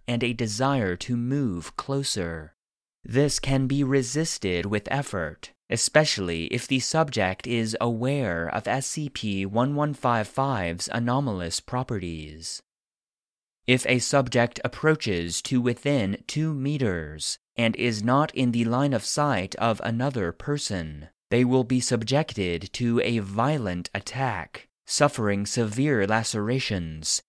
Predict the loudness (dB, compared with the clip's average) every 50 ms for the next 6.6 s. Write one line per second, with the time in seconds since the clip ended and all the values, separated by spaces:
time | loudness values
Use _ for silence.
0 | _ _ -2 0 2 2 2 2 4 2 4 4 2 2 2 2 0 -2 -4 -4
1 | -2 -2 -2 -2 -2 -4 -4 -6 -4 0 0 0 0 0 -2 -2 -4 -4 -6 -6
2 | -8 -6 -6 -6 -6 -6 -8 _ _ _ -6 0 2 4 4 4 4 2 0 0
3 | 2 4 4 4 2 0 -2 0 2 2 2 0 0 0 0 2 2 2 2 2
4 | 2 2 0 0 -2 -2 -2 -2 -2 -4 -4 -2 -2 -2 -2 0 -2 2 4 4
5 | 6 6 4 2 0 -4 -8 -4 0 0 2 2 2 0 -2 -4 -4 -4 -4 -2
6 | -4 -6 -10 _ -8 -6 -4 -4 -4 -6 -10